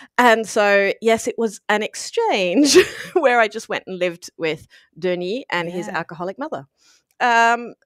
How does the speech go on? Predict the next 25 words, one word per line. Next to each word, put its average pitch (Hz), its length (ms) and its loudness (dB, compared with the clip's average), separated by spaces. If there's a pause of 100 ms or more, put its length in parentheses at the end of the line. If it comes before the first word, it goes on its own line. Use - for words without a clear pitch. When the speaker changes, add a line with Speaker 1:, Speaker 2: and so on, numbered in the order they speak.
(280)
Speaker 1:
and 226 300 0
that 269 140 0
was, 285 540 -12
that 277 160 -6
was 269 140 -14
pretty 247 400 -10
full 226 320 -6
on. 175 260 -2
And 208 640 -8
it 262 100 -6
was 247 140 -10
a 247 40 -8
good 269 300 -10
time. 214 340 -8
I 214 60 -6
think - 380 -12 (280)
um, 180 880 -6 (160)
Sydney 214 300 -6
girls, 175 640 -6 (100)
year 165 560 -4
nine, 160 380 -6
ten 160 260 -8
was 151 160 -10
pretty 165 540 -10 (480)
vicious - 640 -8